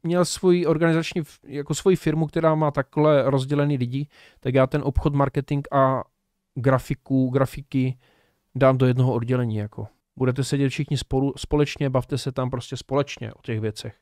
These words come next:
Ne, že sedíte n-, na druhé straně t-, té plochy, jo. Ne, neexistuje. Vy jste společně, dělejte to společně. Účetní můžu dát bokem, daně můžu dát bokem, práva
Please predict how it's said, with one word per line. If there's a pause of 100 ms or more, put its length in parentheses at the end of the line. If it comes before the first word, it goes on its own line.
Ne,
že (160)
sedíte
n-, (420)
na
druhé
straně (300)
t-,
té
plochy, (260)
jo.
Ne, (300)
neexistuje. (600)
Vy
jste (320)
společně, (100)
dělejte
to
společně. (300)
Účetní
můžu
dát
bokem, (380)
daně
můžu
dát
bokem,
práva